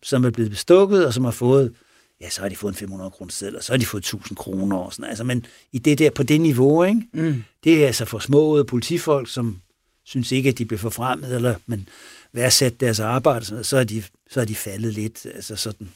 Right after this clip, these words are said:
Speaker 1: altså. Linde, han har jo den der tek-, tek-, taktik der med, han går ikke sådan direkte hen og siger, "Hvad, kan du gøre det for mig, så er der en fem hundrede kroner seddel." Altså, <laughs> der er sådan en historie om, hvordan han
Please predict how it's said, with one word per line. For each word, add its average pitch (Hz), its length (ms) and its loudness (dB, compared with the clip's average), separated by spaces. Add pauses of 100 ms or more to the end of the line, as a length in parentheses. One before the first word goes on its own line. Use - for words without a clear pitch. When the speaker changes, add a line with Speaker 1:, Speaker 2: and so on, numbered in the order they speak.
(120)
Speaker 1:
altså. 107 240 -16 (560)
Linde, 123 220 0
han 131 120 2
har 127 100 2
jo 117 60 2
den 117 160 0
der 120 160 0
tek-, - 340 -4
tek-, - 280 -2
taktik 170 440 -2
der 139 140 4
med, 120 180 2 (220)
han 123 120 -6
går 117 100 -2
ikke 131 120 2
sådan 160 120 0
direkte 120 340 2
hen 139 160 2
og 151 80 2
siger, 123 200 2
"Hvad, 156 200 6 (520)
kan 131 100 0
du 165 60 6
gøre 165 180 6
det 147 120 4
for 156 80 2
mig, 123 180 4
så 131 60 0
er 131 60 2
der 135 80 4
en 123 60 2
fem 127 120 2
hundrede 131 200 2
kroner 107 140 -8
seddel." 113 340 -12
Altså, 110 160 -16 (480)
<laughs> - 560 -10
der 120 60 -2
er 107 100 -2
sådan 117 140 0
en 110 140 0
historie 123 380 0
om, 113 80 0
hvordan 120 260 0
han 120 180 -2